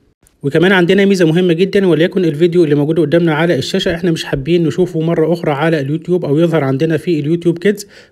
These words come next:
بنضغط على الثلاث نقط الرئيسيين اللي موجودين في الأسفل بيفتح معانا القائمة دي، بنضغط على خيار حظر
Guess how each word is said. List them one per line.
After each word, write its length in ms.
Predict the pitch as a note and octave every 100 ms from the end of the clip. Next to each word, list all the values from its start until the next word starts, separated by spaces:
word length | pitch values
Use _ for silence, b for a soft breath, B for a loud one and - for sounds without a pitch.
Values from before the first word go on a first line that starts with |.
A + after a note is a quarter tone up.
| -
بنضغط 360 | E3+ G3 F3
على 160 | D#3+ F3
الثلاث 320 | E3 F3+ E3
نقط 200 | F3+ F3
الرئيسيين 400 | D3+ C3 D3+ F3
اللي 140 | E3
موجودين 280 | C#3+ C3+ E3
في 80 | E3+
الأسفل 380 | C#3 F#3 - E3+
بيفتح 380 | E3 F3 D#3 D3
معانا 280 | D3 E3+
القائمة 380 | D3 - F3 D#3+
دي، 220 | D3 G#3 - B B B
بنضغط 360 | D#3 F#3+ F3+ F3
على 220 | E3+ E3+
خيار 300 | - E3 E3+
حظر 480 | - F3 D#3 D3+